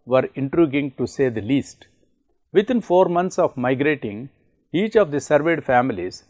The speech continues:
had managed to earn enough to lift them out of poverty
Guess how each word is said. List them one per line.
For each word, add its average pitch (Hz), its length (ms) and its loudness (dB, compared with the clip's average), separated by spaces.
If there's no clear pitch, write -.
had 131 160 2
managed 165 500 0
to 156 60 -4
earn 143 200 4
enough 127 360 -2
to 139 420 0
lift 131 400 0
them 131 220 0
out 123 160 -2
of 139 220 -4
poverty 131 580 0